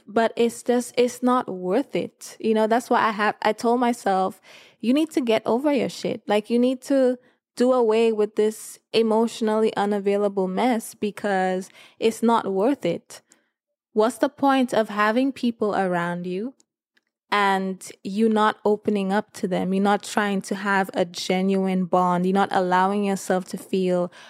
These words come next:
appreciated and loved. It's not worth it. You are always going to have this unfulfilled feeling.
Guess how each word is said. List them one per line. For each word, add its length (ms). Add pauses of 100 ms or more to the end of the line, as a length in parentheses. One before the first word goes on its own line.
(100)
appreciated 1200
and 300
loved. 480 (320)
It's 240
not 260
worth 320
it. 220 (680)
You 220
are 80
always 320
going 200
to 120
have 300
this 240 (100)
unfulfilled 1200 (380)
feeling. 680